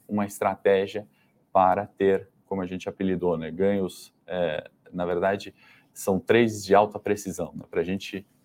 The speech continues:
performar melhor que o mercado, né? Ganhar com o mercado em queda, se proteger na carteira de longo prazo. Então,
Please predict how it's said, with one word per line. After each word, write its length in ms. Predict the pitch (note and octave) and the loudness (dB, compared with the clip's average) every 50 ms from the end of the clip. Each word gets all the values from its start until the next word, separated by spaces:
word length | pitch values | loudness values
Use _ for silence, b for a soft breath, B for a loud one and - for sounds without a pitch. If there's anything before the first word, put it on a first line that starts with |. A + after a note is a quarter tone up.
| _ _ _ _ _ _ _ _ _ _ _ _ _ _ _ _ _ _ _ _ _ - | _ _ _ _ _ _ _ _ _ _ _ _ _ _ _ _ _ _ _ _ _ 6
performar 500 | D3+ C#3+ - - C#3 A2+ G#2 A2+ A#2 A#2+ | 6 6 8 6 6 6 8 6 6 6
melhor 300 | G#2+ G2 G2 G2+ G#2+ G#2 | 6 6 6 6 6 4
que 80 | - | 2
o 20 | A2 | -2
mercado, 480 | G#2+ G#2 G#2 - F2 - - - - | -2 -2 0 0 0 -2 -2 -4 -8
né? 180 | - - G2+ G2+ F#2+ | -10 -10 -8 -4 0
Ganhar 500 | G2+ A2 G#2 G#2 A2 A#2+ C3 C3 - - | 4 4 6 6 6 6 6 4 2 0
com 80 | B2+ | 0
o 20 | A#2 | 0
mercado 360 | A2 G#2+ - A#2 A2 G#2+ G#2+ | 2 2 4 4 4 4 2
em 80 | G#2+ | 0
queda, 400 | G#2 - G2+ E2+ D2 - - - | 0 2 4 4 2 0 -4 -8
se 160 | - - - G#2 | -8 -6 -6 -2
proteger 640 | G#2+ A2+ A#2 A2 - A2 G2 F2+ F2+ G2+ A2 A#2+ | 0 2 0 4 6 6 6 6 6 4 2 2
na 100 | B2 A#2+ | 2 2
carteira 380 | - - A2 G#2+ - A2 G#2+ G#2+ | 0 0 0 2 2 2 0 2
de 100 | G#2 A2 | 0 0
longo 240 | G#2+ G#2+ G#2+ G#2 G#2 | 0 0 0 0 -2
prazo. 360 | - - D2+ - - - _ _ | -2 -4 -6 -6 -8 -16 _ _
Então, 240 | - B2+ C3 - | 0 0 0 0